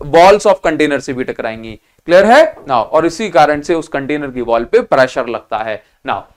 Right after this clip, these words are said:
नेक्स्ट पॉइंट क्या दिया हुआ है? अ, the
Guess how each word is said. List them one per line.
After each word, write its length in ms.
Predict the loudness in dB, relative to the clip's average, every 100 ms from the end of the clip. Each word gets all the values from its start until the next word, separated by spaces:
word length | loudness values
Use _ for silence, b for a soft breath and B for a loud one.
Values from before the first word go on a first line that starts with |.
| _
नेक्स्ट 380 | -2 -2 -2 -10
पॉइंट 320 | -6 -4 0
क्या 120 | 0 0
दिया 200 | 4 4
हुआ 200 | 6 6
है? 240 | 6 2 B _ -4
अ, 420 | 2 4 4 2 -6 _ -6
the 100 | -4